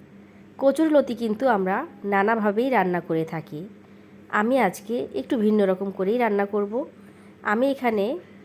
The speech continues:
আধা কেজি পরিমাণ কচুর লতি নিয়েছি। আপনারা আপনাদের রুচি অনুযায়ী কচুর লতির পরিমাণ বাড়িয়ে কমিয়ে নিতে পারেন। আমি এগুলো অফ ক্যামেরায় কেটে ধুয়ে ভাপিয়ে নিয়েছি। এখন চলে যাব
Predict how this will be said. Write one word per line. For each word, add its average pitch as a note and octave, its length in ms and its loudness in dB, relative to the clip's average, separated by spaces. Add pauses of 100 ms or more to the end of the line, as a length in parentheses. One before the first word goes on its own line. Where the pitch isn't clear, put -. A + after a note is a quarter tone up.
(220)
আধা G3+ 240 0
কেজি C4+ 200 0
পরিমাণ A#3 460 0 (200)
কচুর G3+ 300 -2
লতি G3 220 0
নিয়েছি। G3+ 440 -2 (680)
আপনারা A3 400 0
আপনাদের A#3+ 320 -2
রুচি A3 260 -2
অনুযায়ী G3+ 520 0 (320)
কচুর G3+ 320 -2
লতির F#3+ 280 -2
পরিমাণ G3 500 0 (440)
বাড়িয়ে G#3+ 400 2
কমিয়ে A#3 380 2
নিতে F#3+ 260 -2
পারেন। D3 320 -4 (760)
আমি G#3+ 280 2
এগুলো A#3 300 0
অফ G3+ 320 2
ক্যামেরায় F#3+ 520 0 (460)
কেটে B3+ 420 0
ধুয়ে G#3 440 0 (240)
ভাপিয়ে F#3+ 460 -2
নিয়েছি। A3 640 -2 (1120)
এখন G3+ 280 0
চলে A3 220 0
যাব F3 200 -2